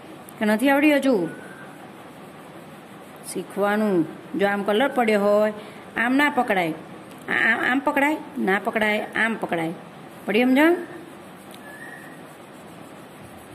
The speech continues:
દેખો, થઈ ગયો. હા, સરસ. ચલો, હવે આપણે આગળ જઈશું.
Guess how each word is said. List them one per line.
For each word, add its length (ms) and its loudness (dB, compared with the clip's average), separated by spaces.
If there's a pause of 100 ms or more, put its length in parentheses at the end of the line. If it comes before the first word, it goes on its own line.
(1080)
દેખો, 260 2
થઈ 200 4
ગયો. 280 4 (2750)
હા, 380 4 (640)
સરસ. 420 2
ચલો, 340 2
હવે 160 4
આપણે 220 0
આગળ 540 2 (120)
જઈશું. 680 4